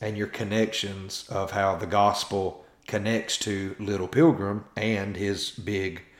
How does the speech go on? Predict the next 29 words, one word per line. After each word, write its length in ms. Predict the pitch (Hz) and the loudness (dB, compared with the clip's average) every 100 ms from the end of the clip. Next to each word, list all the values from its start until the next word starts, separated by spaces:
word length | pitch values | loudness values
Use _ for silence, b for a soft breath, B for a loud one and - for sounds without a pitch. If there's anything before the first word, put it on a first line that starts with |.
| b b | b b
journey. 440 | 98 107 117 95 - B B B - | -2 2 2 0 -6 B B B -8
So 240 | - - - | -4 -2 0
Little 320 | 117 131 147 | 6 8 8
Pilgrim's 420 | 147 135 127 117 | 8 6 6 0
Big 240 | 90 120 120 | 0 0 2
Journey, 340 | 120 117 110 | 2 2 2
and 120 | 101 | 0
of 100 | 95 | -2
course 260 | - 107 101 | 0 2 2
that's 280 | 104 104 - | 2 2 0
the 80 | - | -4
children's 400 | 104 98 92 87 | -2 -2 -2 -2
version 320 | 98 92 92 | -2 -2 -4
of 100 | - | -2
Pilgrim's 380 | 110 90 92 - | -2 0 -4 2
Progress. 540 | 120 139 107 107 113 | 6 8 8 6 6
So 140 | 113 104 | 4 2
if 120 | 98 | 4
you 60 | |
don't 160 | 107 98 | 2 2
have 140 | 101 | 2
either 200 | 110 151 | 6 6
one 160 | 127 107 | 6 4
of 80 | 95 | 2
those, 300 | 101 120 - B B - | 2 2 0 B B -6
I 120 | 98 | -2
would 160 | 95 101 | 0 0
suggest 640 | 101 87 95 95 - - - | -2 -2 -2 0 -2 -6 -10
both. 520 | 113 104 127 98 - | -6 0 0 0 -8